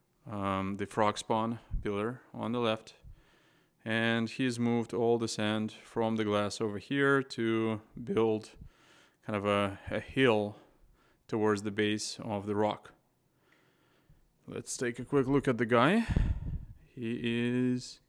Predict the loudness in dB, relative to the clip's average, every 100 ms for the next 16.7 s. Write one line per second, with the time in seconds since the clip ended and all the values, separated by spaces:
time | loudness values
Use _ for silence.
0 | _ _ _ _ _ _ -4 0 0 0
1 | 0 2 2 4 2 2 0 2 2 2
2 | -4 -6 -6 -8 -6 -4 -4 -6 -4 -4
3 | -8 -20 _ -10 -6 -2 -2 -2 -6 -10
4 | _ _ _ _ _ _ _ _ _ _
5 | _ _ _ _ -2 -2 -2 -2 0 2
6 | 0 -2 -2 -2 0 -2 -4 -12 -18 -18
7 | -18 -16 -10 -6 -4 -2 -2 -4 -6 -6
8 | -4 -4 -4 -4 -4 -6 -8 -12 -18 -20
9 | _ _ _ _ _ _ _ _ _ _
10 | _ -16 -8 -6 -4 -4 -6 -6 -6 -2
11 | 0 0 -2 -2 -2 -4 -8 -10 -12 -16
12 | -20 _ _ _ _ _ _ _ _ _
13 | _ _ _ _ _ _ _ _ _ _
14 | _ 0 2 4 4 4 4 4 2 2
15 | 0 0 0 2 2 0 -4 -2 -2 -2
16 | -2 0 0 0 -2 -4